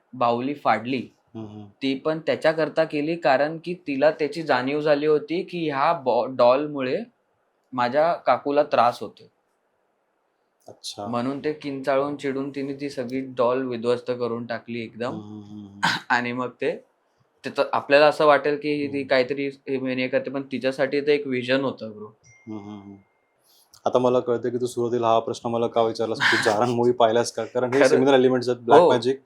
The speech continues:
Speaker 2: डॉल आणि परत तंत्रमंत्र.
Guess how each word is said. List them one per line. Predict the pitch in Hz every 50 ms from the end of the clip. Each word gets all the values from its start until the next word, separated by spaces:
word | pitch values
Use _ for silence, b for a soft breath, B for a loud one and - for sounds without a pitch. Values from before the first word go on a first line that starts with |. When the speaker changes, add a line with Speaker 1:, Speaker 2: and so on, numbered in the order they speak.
| _ _ _ _ _ _ _ _ -
Speaker 2:
डॉल | 110 - 120 123 127 202 131 - - - _ _ _ _ _ _ _ _ _ _ _ _ _ _ _ _ _ _ 113
आणि | 107 117 117 117 117
परत | 113 _ _ 120 117 123 123 -
तंत्रमंत्र. | 123 123 117 127 127 123 123 120 113 110 117